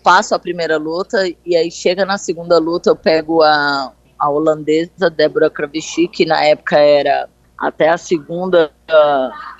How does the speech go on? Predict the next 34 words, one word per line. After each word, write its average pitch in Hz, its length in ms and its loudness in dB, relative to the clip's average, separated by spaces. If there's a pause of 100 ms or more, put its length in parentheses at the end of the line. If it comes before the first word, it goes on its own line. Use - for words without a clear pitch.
(240)
melhor 156 380 4
do 151 140 -8
mundo, 160 340 -4
né? 151 160 2
Tinha 139 220 -2
ficado 135 280 -2
em 151 40 -10
segundo 156 420 -8
no 151 140 -4
campeonato 143 680 0
mundial. 143 600 0 (240)
E 185 100 4
foi 185 180 0
uma, 180 300 -2
e 175 400 4 (140)
foi 165 100 -8
uma 175 100 0
luta 180 280 0
bem 180 180 0
difícil, 202 640 -4 (300)
né? 156 220 2
Porque 165 300 0
a 156 80 4
gente 170 560 0 (140)
conseguiu 170 580 0
empatar 190 720 0 (180)
no 170 120 -8
tempo 156 340 -4
normal, 156 640 0 (420)
fomos 208 360 -2
pro, 190 240 -4 (220)
pro 165 560 -2
Golden 160 340 -4
Score, 156 680 2